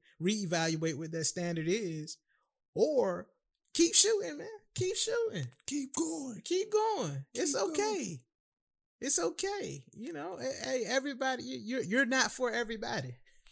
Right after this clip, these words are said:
Speaker 2: Can I, can I come in and be
Speaker 1: Go
Speaker 2: the,
Speaker 1: ahead.
Speaker 2: uh,
Speaker 1: Go ahead.
Speaker 2: I, w-, we as people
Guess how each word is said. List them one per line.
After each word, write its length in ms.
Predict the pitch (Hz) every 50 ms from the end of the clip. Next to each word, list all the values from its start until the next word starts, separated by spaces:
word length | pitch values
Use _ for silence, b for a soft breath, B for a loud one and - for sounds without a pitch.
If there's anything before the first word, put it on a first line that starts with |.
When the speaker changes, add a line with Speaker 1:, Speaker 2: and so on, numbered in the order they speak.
| B B B B B B B - -
Speaker 2:
Can 140 | - 196 208
I, 140 | 208 175 - - - - - -
can 140 | - 208 208
I 120 | 208 175 147 - - _ _ -
come 220 | - 147 139 139
in 160 | 131 127 127 120
and 160 | 113 113 113
be 60 | 110
Speaker 1:
Go 80 | - 302
Speaker 2:
the, 60 | 427 440
Speaker 1:
ahead. 160 | 415 - - - - - -
Speaker 2:
uh, 60 | 101 95 - - _ -
Speaker 1:
Go 100 | 214 247
ahead. 280 | 311 415 427 403 381 -
Speaker 2:
I, 80 | 117 104 104 - - - _ _ _ b b 277 b b b b b b b b b _ _ _ _ _ _ _ _ _ _ 151 139 143 - - _ _ -
w-, 180 | 151 160 156 - _ -
we 360 | 160 175 208 233 240 220 185
as 320 | - 143 139 135 131 123 123
people 480 | - - 117 101 - - 76 104 -